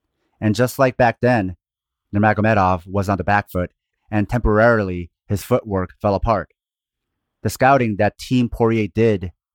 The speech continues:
and was attempting to do in round one paid off in round two. But again, this is why Nurmagomedov is not Mark Coleman two point oh or three point oh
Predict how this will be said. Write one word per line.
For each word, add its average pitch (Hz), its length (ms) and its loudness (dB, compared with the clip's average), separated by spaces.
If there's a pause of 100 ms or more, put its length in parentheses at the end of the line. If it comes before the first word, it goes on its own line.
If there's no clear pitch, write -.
(120)
and 107 220 0
was 104 200 0
attempting 110 460 -4
to 104 100 -6
do 113 300 0
in 101 160 -4
round 98 280 0
one 98 340 -2 (280)
paid 113 220 0
off 107 320 2
in 95 80 -4
round 95 260 -2
two. 101 320 -4 (760)
But 107 100 0
again, 110 420 0 (640)
this 131 160 0
is 151 140 -12
why 135 200 4
Nurmagomedov 104 800 2 (120)
is 101 160 -2
not 110 240 2
Mark 107 240 0
Coleman 107 400 -2
two - 140 -8
point 98 240 -2
oh 98 280 -2 (100)
or 107 100 0
three 127 260 0
point 98 240 -2
oh 87 260 -6